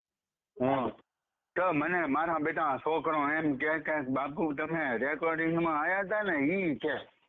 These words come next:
Speaker 1: તો
Speaker 2: હમણાં
Speaker 1: બધા
Speaker 2: એક દી મેં સબરીને હમણાં કોન્ફરન્સમાં લીધા તો એક મારી ઓછો એક ભાઈનો ફોન આવ્યો છે કે, "તે સબરી બાપુ, તમે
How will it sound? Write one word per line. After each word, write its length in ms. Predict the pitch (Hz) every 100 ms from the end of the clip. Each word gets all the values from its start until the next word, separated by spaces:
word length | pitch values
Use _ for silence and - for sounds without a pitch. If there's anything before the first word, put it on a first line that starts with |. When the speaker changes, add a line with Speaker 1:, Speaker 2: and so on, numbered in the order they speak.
| _ _ _ _ _ _ _ _ _ _ _ _ _ _ _ 160
Speaker 1:
તો 140 | 143
Speaker 2:
હમણાં 240 | 139 156 214
Speaker 1:
બધા 180 | 240 285
Speaker 2:
એક 260 | 240 214
દી 140 | 233 208
મેં 300 | 175 226 202
સબરીને 500 | 208 226 233 226 214
હમણાં 400 | 170 208 220 180
કોન્ફરન્સમાં 800 | 214 226 208 226 208 233 196
લીધા 380 | 180 180 165 208
તો 200 | 185 226
એક 260 | 208 226 208
મારી 420 | 165 175 214 202
ઓછો 560 | 180 208 202 220 202 - - - 185
એક 220 | 208 202
ભાઈનો 540 | 135 139 170 208 214
ફોન 320 | 151 180 214 214
આવ્યો 360 | 226 226 226
છે 260 | 240 240 -
કે, 320 | 247 254 220
"તે 480 | - - _ 208 196
સબરી 400 | 156 220 254 254
બાપુ, 340 | 262 240 262
તમે 260 | 240 262